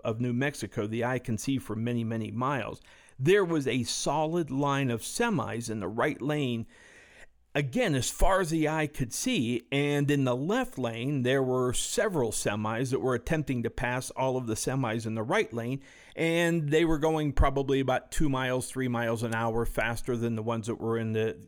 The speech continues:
you know, the slow lane, and as a result, we slowed down from seventy-five, eighty miles an hour to fifty or fifty-five, and that lasted for,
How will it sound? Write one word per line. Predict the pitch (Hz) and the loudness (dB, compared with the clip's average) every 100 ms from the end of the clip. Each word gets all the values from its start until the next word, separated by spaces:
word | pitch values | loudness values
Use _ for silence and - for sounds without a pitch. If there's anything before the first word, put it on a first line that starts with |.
| - | -6
you | 113 | -4
know, | 113 | -2
the | 107 104 | -2 -4
slow | - 170 196 | 0 2 2
lane, | 123 117 117 - - - | 2 -2 -4 -8 -20 -2
and | 147 | 0
as | 139 139 | 0 0
a | |
result, | 139 151 113 120 202 220 113 - - - - - | 0 -2 -2 0 2 2 0 -4 -10 -14 -10 -2
we | 175 | 0
slowed | - 147 151 147 | 0 2 2 2
down | 123 131 135 | 0 0 -2
from | 135 123 117 | -2 -2 -2
seventy-five, | - 156 147 135 131 127 123 | 0 0 0 -2 0 0 0
eighty | 127 131 | 0 0
miles | 120 120 113 117 | 0 0 -2 -2
an | 110 | -2
hour | 117 147 131 | -2 0 0
to | 117 | -2
fifty | 110 139 135 117 | -4 -4 -4 -4
or | 110 | -4
fifty-five, | - 143 - 120 - 202 175 135 120 - | -2 -2 -2 -4 -4 -2 -2 -2 -4 -2
and | 135 123 | -2 -2
that | 131 175 190 - | -2 -2 -2 -4
lasted | 147 147 156 - 120 123 117 | -4 -2 -4 -4 -2 -2 -2
for, | - 120 | -2 -2